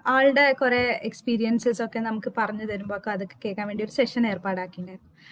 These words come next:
അന്ന് എനിക്ക്, ആ, ഹരിജിയുടെ കൂടെ, ആ, ഉയരെ ഒരു നാല് വരി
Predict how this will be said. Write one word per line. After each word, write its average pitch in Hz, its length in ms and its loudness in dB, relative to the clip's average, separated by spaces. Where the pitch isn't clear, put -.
അന്ന് 392 300 6
എനിക്ക്, 262 540 6
ആ, 202 380 4
ഹരിജിയുടെ 226 520 4
കൂടെ, 208 540 4
ആ, 196 420 2
ഉയരെ 311 460 8
ഒരു 262 160 8
നാല് 269 400 8
വരി 247 300 6